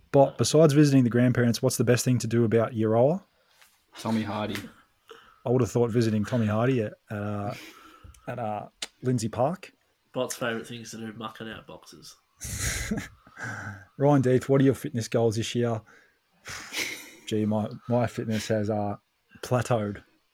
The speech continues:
Speaker 1: Or
Speaker 3: And
Speaker 1: gone
Speaker 3: you haven't
Speaker 1: down.
Speaker 3: seen me, so don't even think about putting me as an excuse.
Speaker 1: <laughs>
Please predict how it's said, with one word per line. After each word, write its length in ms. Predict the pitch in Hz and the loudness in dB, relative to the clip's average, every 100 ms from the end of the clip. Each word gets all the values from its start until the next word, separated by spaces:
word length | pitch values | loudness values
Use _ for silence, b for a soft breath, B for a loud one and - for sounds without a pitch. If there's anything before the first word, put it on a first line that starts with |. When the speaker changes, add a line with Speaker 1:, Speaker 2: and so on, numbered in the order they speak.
| _ _ _ 117 | _ _ _ -4
Speaker 1:
Or 80 | |
Speaker 3:
And 80 | 113 | 0
Speaker 1:
gone 100 | 120 131 | 4 10
Speaker 3:
you 40 | |
haven't 260 | 160 160 - | 10 10 4
Speaker 1:
down. 60 | |
Speaker 3:
seen 240 | 147 143 135 | 6 6 6
me, 260 | 139 135 | 6 6
so 140 | 131 139 | 4 4
don't 200 | 143 147 | 6 6
even 320 | 143 135 131 | 4 2 -2
think 260 | 131 143 131 | -6 -4 0
about 220 | 131 123 | 2 2
putting 220 | 123 120 | -2 -4
me 200 | 123 123 | -2 -2
as 120 | 120 117 | -2 -4
an 80 | 117 | -8
excuse. 640 | 113 - 120 123 139 | -10 -10 -8 -8 -10
Speaker 1:
<laughs> 60 | - | -6